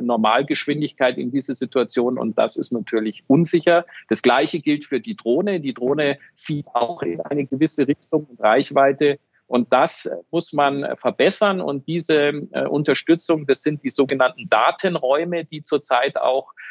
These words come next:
auf E-U-Ebene ist, das das Vorhaben Gaia X, ein E-U-weiter Datenraum. Und in Deutschland haben wir den sogenannten Datenraum Mobilität. Und da wird Daimos, äh, hier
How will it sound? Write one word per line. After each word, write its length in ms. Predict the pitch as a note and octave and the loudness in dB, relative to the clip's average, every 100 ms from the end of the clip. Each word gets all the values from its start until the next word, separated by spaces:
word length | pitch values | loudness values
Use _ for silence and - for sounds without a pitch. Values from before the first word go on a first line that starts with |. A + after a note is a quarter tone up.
| - | -8
auf 220 | - B2 - | 0 0 2
E-U-Ebene 1200 | C3+ - D#3+ F#3+ G3 - D#3 D#3+ D3+ E3 D#3+ D#3 | 0 2 2 4 2 0 -4 0 2 2 2 0
ist, 160 | C#3+ - | -4 -2
das 140 | C3 | -2
das 200 | C3+ - - - | -2 -4 -4 -2
Vorhaben 440 | - C3+ C3 B2+ G#2+ | 2 2 2 0 0
Gaia 380 | A#2 B2+ B2 A2 | 0 0 -2 -2
X, 300 | F#3+ - - | -4 -4 -8
ein 200 | - B2 | -6 -4
E-U-weiter 840 | A#2+ B2+ E3+ G#3+ D3+ C#3+ E3 E3+ | -4 -2 0 0 2 0 0 -2
Datenraum. 840 | D#3+ B2 D#3 - D#3 D3 D3+ D3+ D3+ - - - | 0 2 2 -2 -2 0 0 -2 -10 -18 -20 -4
Und 160 | C#3+ C#3+ | -2 0
in 140 | B2 | 2
Deutschland 500 | B2 D3 - D#3 C#3 | 4 4 2 -4 -4
haben 120 | C#3+ C#3 | _ -16
wir 80 | |
den 160 | - C3 | -10 -8
sogenannten 460 | C#3 C#3 C3 C3 _ - | -8 -4 -2 -2 _ 0
Datenraum 580 | A2+ D3 D#3 B2 B2+ | 2 0 -2 -2 0
Mobilität. 920 | C3 C3 B2+ A#2 F#2 - B2+ F3 - - - - - | 0 -2 0 -2 -2 0 2 2 -2 -20 -20 -16 -2
Und 320 | C#3 C3+ - | 0 0 2
da 260 | A#2 C3+ D3+ - | 4 4 0 -2
wird 300 | D#3+ E3 - | -4 -4 -6
Daimos, 800 | - A2 C#3 D3+ C#3+ C#3+ - - | -2 0 0 -2 -4 -4 -8 -10
äh, 260 | - C3+ B2+ | -2 0 0
hier 500 | C3 D3 F3 F3 | -2 2 2 2